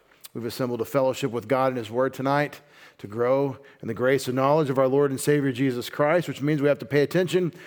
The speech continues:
to what he's told us. We have this marvelous privilege to consider his instruction, to weigh it for our application and experience, and then devote ourselves,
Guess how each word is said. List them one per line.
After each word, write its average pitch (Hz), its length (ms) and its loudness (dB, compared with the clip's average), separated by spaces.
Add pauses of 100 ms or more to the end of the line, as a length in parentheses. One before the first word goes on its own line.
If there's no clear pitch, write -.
(180)
to 131 100 -2
what 147 220 4
he's 156 200 2
told 147 420 2
us. 90 500 -4 (460)
We 113 140 -2
have 123 140 2
this 117 200 -2
marvelous 131 560 0
privilege 143 540 0
to 127 340 -2 (280)
consider 156 680 2 (200)
his 135 180 2
instruction, 180 800 0 (380)
to 123 120 -2
weigh 143 340 4
it 175 160 2
for - 380 -4
our 131 420 2 (280)
application 156 800 2
and 135 100 0
experience, 170 880 -2 (240)
and 127 160 -2
then 131 140 0
devote 131 380 2
ourselves, 123 800 -2